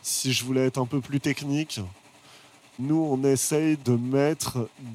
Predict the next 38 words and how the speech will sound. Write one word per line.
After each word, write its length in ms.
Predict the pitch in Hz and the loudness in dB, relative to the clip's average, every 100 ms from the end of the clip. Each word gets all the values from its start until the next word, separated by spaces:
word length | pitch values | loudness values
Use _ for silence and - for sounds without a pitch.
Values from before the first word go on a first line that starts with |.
| 107 - | -10 2
des 300 | 120 110 139 | 2 4 0
éclairages 840 | - 143 135 127 135 139 131 117 101 - - | 0 0 2 2 0 0 0 -2 -6 -16 -4
avec 260 | 123 123 120 | 0 2 2
de 100 | 123 | 2
la 180 | 123 120 | 2 2
led 380 | 120 135 135 104 101 - | 4 2 0 -4 -6 -14
dans 200 | 123 113 | -6 -2
nos 140 | 113 113 | 0 -2
projets, 520 | 131 113 110 123 156 - - - 120 | 0 0 0 -2 -4 -12 -16 -12 -2
mais 80 | 117 | 0
pas 160 | 175 | 2
avec 200 | 165 143 | 2 2
des 220 | 139 127 | 2 2
ampoules, 480 | 139 123 135 143 151 104 - - - - - - - - - - | 2 2 2 2 2 -4 -10 -14 -12 -12 -14 -20 -20 -20 -18 -2
parce 260 | 131 - | 0 0
que 340 | - 135 131 131 | 0 2 2 2
ce 80 | - | 0
qu'on 160 | 120 | -2
appelle 260 | 110 107 131 | -2 0 2
le 100 | 123 | 2
relamping, 840 | 113 131 123 120 - 117 135 120 85 - - - - - - - 127 | 2 2 0 -4 -6 -4 -2 -4 -6 -10 -20 -20 -20 -20 -20 -14 -6
ou 100 | 107 | -2
de 120 | 104 | 0
changer 400 | - 123 117 135 | 2 0 0 2
des 180 | 123 110 | 2 0
ampoules, 480 | 101 110 120 127 92 92 - - - - - - - - 123 | -4 0 0 0 -4 -8 -20 -20 -20 -20 -20 -20 -20 -18 -4
il 120 | 101 | -2
suffit 380 | - 113 - 131 | 0 0 -2 -2
que 120 | 120 | -2
tu 400 | 107 - 113 110 | -2 -4 -2 0
aies 60 | 117 | 0
un 180 | 101 92 | -2 -4
grand 260 | 95 131 139 | -6 -6 -4
appartement 680 | 127 117 - 117 117 123 131 | -4 -4 0 0 2 -2 -2
pour 260 | 113 - | -6 -4
que 80 | 113 | -6
très 320 | 107 - 135 | -4 0 0
vite, 420 | 117 120 - - | 0 -2 -2 -10